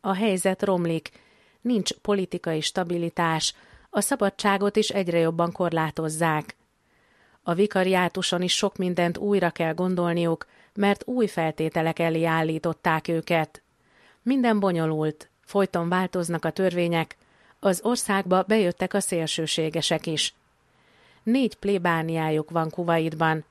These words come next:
a korábbi Szent Család székesegyház, az arábiai miasszonyunk kegyhely kis temploma,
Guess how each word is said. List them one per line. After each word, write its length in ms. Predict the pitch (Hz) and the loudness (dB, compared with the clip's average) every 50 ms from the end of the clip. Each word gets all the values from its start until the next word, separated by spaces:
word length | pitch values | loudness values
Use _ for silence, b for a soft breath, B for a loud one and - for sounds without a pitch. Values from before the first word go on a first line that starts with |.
| _ b b b b b b | _ b b b b b b
a 140 | 285 196 | -6 -6
korábbi 540 | - - 208 202 202 185 180 170 160 165 170 | -2 0 0 2 2 2 2 2 0 -2 -4
Szent 440 | 156 - - 196 185 180 175 170 - | -4 -2 -2 0 0 -2 -2 -6 -10
Család 400 | - - 175 170 170 160 160 151 | -6 -4 -2 0 0 0 -2 -2
székesegyház, 920 | - - 196 185 180 - 175 - - 170 165 - - 175 165 165 156 156 - b b b b b b b | -2 -2 -2 -2 -2 -2 -4 -2 -2 -2 -2 -2 -2 0 0 0 0 -2 -4 b b b b b b b
az 240 | b - 196 185 175 | b 0 0 0 2
arábiai 600 | - 233 247 240 220 190 175 165 185 175 170 165 165 | 0 -2 0 2 0 0 0 0 0 0 0 0 0
miasszonyunk 800 | 180 196 196 175 165 156 - - - 170 165 165 160 160 160 - | 0 0 0 0 -2 -2 -4 -4 -4 -4 -4 -4 -6 -6 -8 -4
kegyhely 460 | - 185 175 - - - 170 160 156 | -4 -4 -4 -4 -4 -4 -4 -4 -4
kis 280 | - - 196 - - | -6 -6 -6 -4 -4
temploma, 540 | - - 175 170 160 - 175 175 175 180 180 | -4 -2 -4 -4 -2 -2 -2 0 0 0 -2